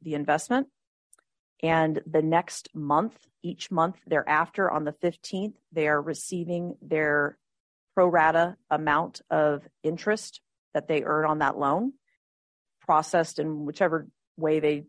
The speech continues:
choose, whether it's A C H or check. And we move through the duration of that loan. When that loan pays off, the capital is returned to our investors,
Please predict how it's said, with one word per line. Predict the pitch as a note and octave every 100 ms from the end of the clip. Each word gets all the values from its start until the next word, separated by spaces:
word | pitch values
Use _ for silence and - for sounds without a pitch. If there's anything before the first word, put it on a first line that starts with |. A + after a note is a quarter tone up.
| _
choose, | - E3+ D#3+ G3+ -
whether | C#3+ C#3
it's | C3+
A | C#3+
C | - D3
H | D3+ -
or |
check. | D#3 - A3+ - _ _ _ _ _ _ _ _ -
And | D#3+ D#3+ D#3+ D#3+ D#3
we | - E3
move | D#3+ E3 F3 E3+
through | - F3 E3+ E3 E3 E3
the | -
duration | D#3+ D3+ D#3 D#3+ -
of | D3+
that | D#3 -
loan. | D#3 E3+ A3+ G#3+
When | -
that | C#3+ -
loan | D#3
pays | D#3 D3+ D3+
off, | F3 A3+ B3 _ _ _ _ _
the |
capital | D3+ E3 D#3 D#3 D#3+ D#3
is | D#3
returned | E3+ - E3 E3
to | D#3+ D#3+
our | D3
investors, | C#3 F#3+ - B3+ B3+ -